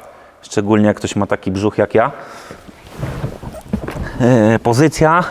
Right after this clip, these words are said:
za kierownicą jest wzorcowa. E, w Sèvres pod Paryżem powinno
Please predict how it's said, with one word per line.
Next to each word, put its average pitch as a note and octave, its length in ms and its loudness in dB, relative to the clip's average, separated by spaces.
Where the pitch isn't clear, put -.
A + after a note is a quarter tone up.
za C3 180 0
kierownicą C#3+ 760 2
jest C#3+ 320 2
wzorcowa. C3 720 2
E, A2 180 2
w - 40 -6
Sèvres D3+ 380 4
pod C3 220 -2
Paryżem C#3+ 440 2
powinno C3 520 4